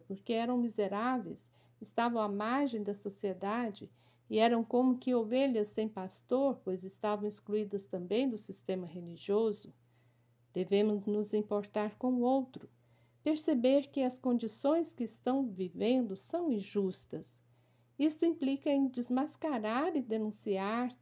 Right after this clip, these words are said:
todo o mecanismo de opressão, de expoliação, de empobrecimento da vida social,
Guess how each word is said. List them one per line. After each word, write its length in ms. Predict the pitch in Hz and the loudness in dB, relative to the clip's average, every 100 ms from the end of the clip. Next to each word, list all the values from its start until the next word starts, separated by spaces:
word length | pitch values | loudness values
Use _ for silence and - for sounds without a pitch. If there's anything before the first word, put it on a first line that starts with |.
| - | -2
todo 240 | 311 339 | 0 2
o 80 | 294 | 2
mecanismo 640 | 285 285 254 233 240 247 | 2 0 0 2 2 0
de 120 | 247 262 | 0 -2
opressão, 760 | 262 302 294 - 214 226 233 | -2 -4 -4 -6 -2 0 -2
de 140 | 214 190 | -4 -6
expoliação, 1080 | - - 208 208 202 196 - 214 220 220 - - _ _ - | -8 -2 0 2 -2 -4 -4 -2 0 -2 -8 -20 _ _ -4
de 140 | 208 | 2
empobrecimento 1120 | 240 226 208 208 208 - 202 196 220 277 277 | 4 4 2 6 4 4 -2 0 2 2 0
da 160 | 220 208 | -2 -2
vida 320 | 196 202 196 | -2 -4 -4
social, 720 | 196 196 - 190 185 214 226 | -4 -6 -4 -2 0 0 0